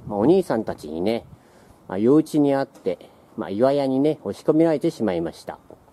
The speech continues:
まあ、<laughs> 大蛇となってね、その兄、妻子眷属までね、食い殺しました。そして、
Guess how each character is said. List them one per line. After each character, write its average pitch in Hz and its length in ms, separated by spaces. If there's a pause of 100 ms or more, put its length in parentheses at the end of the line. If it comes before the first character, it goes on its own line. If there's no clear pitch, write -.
(1120)
ま 123 340
あ、 - 40 (680)
<laughs> - 640
大 165 240
蛇 143 140
と 107 80
な 98 160
っ - 20
て - 160
ね、 117 220 (1200)
そ 113 140
の 113 300 (420)
兄、 123 320 (560)
妻 123 240
子 113 160
眷 127 220
属 101 180
ま 92 100
で 92 100
ね、 127 220
食 107 140
い 98 120
殺 98 140
し 95 140
ま 101 120
し - 120
た。 80 160 (1120)
そ 117 160
し - 180
て、 127 560